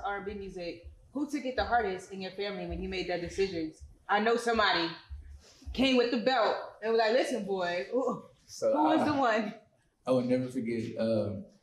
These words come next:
Speaker 2: I remember, like, at sixteen, I told my mom
Speaker 1: Oh,
Speaker 2: that I
Speaker 1: Lord.
Speaker 2: wanted to be an R and B singer.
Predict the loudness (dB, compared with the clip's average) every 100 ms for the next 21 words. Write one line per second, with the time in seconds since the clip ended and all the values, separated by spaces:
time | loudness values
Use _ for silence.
0 | -20 _ _ 0 2 4 2 2 2 0
1 | 0 -2 0 0 0 0 2 2 0 2
2 | 4 4 2 0 -2 -6 -6 -2 0 2
3 | 0 0 -2 0 2 4 2 0 0 2
4 | 2 0